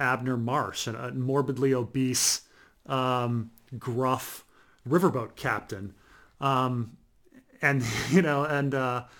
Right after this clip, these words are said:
the, uh, uh, the protagonist of Armageddon Rag is a down and out, like, reporter. Um, you know, he'll have, he'll have, like,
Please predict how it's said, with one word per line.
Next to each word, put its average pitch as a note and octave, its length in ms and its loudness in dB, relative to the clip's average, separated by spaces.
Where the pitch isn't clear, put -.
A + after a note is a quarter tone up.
the, C3+ 340 0
uh, A#2+ 300 0
uh, B2+ 200 0
the A#2+ 100 -4
protagonist C3+ 600 0
of C#3 100 -4
Armageddon C3 440 -2
Rag A2+ 300 -4
is A2 100 -6
a A#2 40 -6
down A2+ 360 -2
and B2 100 -2
out, A#2 400 -4
like, A#2+ 260 -6
reporter. A2 880 -2
Um, A2+ 420 -6
you C3 140 -4
know, A#2+ 180 -2
he'll C3 220 -2
have, C3 260 2
he'll C#3 160 0
have, C3 300 0
like, B2 180 -4